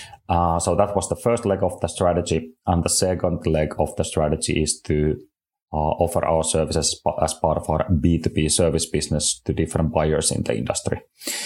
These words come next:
Uh, and that's how we make money short term. And, uh, we wanted to, uh, make sure that we have a vehicle for supporting the company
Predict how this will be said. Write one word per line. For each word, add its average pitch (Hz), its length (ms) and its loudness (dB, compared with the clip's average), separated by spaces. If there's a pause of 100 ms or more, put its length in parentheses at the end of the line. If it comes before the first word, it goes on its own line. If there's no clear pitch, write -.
(260)
Uh, 82 320 2
and 85 180 0
that's 87 180 2
how 85 140 2
we 80 180 2
make 73 440 0 (540)
money 85 200 2
short - 380 0
term. - 240 -2 (920)
And, 92 220 0
uh, 92 260 2 (100)
we 95 380 2
wanted 92 560 0
to, 85 340 2 (120)
uh, 80 340 2
make 82 180 2
sure 80 200 2
that 82 240 -2
we 80 80 2
have 78 160 0
a 82 140 -2
vehicle 90 600 2
for 78 240 0
supporting 87 580 0
the 73 80 -6
company 78 640 0